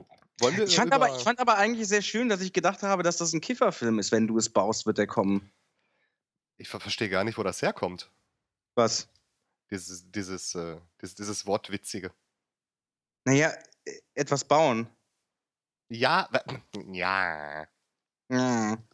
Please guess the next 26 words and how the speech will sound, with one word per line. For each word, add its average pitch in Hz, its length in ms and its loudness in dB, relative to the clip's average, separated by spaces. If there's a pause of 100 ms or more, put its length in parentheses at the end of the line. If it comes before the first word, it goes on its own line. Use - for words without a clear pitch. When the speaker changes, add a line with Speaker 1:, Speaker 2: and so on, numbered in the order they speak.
(160)
Speaker 1:
Ja. 90 580 -6 (1400)
Ich - 140 -20
weiß. 85 420 -18 (1160)
Ich - 80 -20
wollte 104 160 -6
noch 113 80 -4
ein 107 60 -10
bisschen 110 260 -8
Unwissen 117 460 -10
tun, 120 260 -8
damit 110 220 -8
das 110 140 -8
noch 104 120 -6
ein 107 60 -10
bisschen 107 220 -8
lustiger 107 380 -6
wird 104 120 -6
und 110 100 -12
du 110 40 -8
dich 110 160 -6
dann 101 280 -4 (340)
in, 104 240 -6
in 98 180 -10
einen 107 200 -4
Rand 120 480 2
reinschaukelst. 107 960 -2